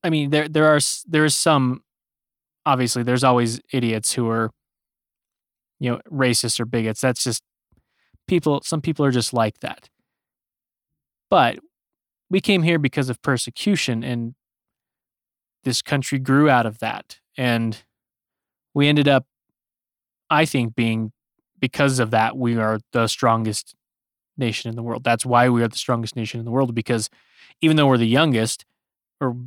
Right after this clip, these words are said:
you know, one of the youngest, we, we, we had that one idea that people will not be persecuted. That's what we based everything on. The Bill of Rights and the Constitution, that's what we based all that on. So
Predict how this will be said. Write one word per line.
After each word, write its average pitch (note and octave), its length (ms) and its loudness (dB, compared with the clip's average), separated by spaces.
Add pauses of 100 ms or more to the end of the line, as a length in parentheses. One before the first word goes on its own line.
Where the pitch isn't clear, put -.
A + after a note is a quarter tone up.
you - 100 -12
know, A2+ 100 -4
one C3 200 2
of C#3 60 0
the A2+ 60 -2
youngest, A2 500 -6
we, B2 340 0 (340)
we, C3 420 2 (520)
we D#3 120 2
had C#3+ 200 2
that B2 240 2
one C#3+ 280 2
idea C#3 380 2
that A#2 160 -4 (460)
people C3+ 440 0
will C#3+ 220 2
not A#2 220 0
be A#2 140 -4
persecuted. A#2+ 680 -4
That's C3 220 2
what C3+ 120 -4
we A2+ 220 -4 (720)
based D#3+ 300 2
everything A#2+ 440 -2
on. C#3+ 300 -2 (1600)
The C3 80 -14
Bill C#3 260 4
of C3 60 4
Rights C3+ 280 4
and B2 80 -4
the A2 60 -6
Constitution, - 640 -6
that's B2 200 -2
what B2 100 -2
we A2+ 80 -4
based D3 400 0
all A2+ 140 2
that A2 140 0
on. A#2+ 240 0
So A#2 360 0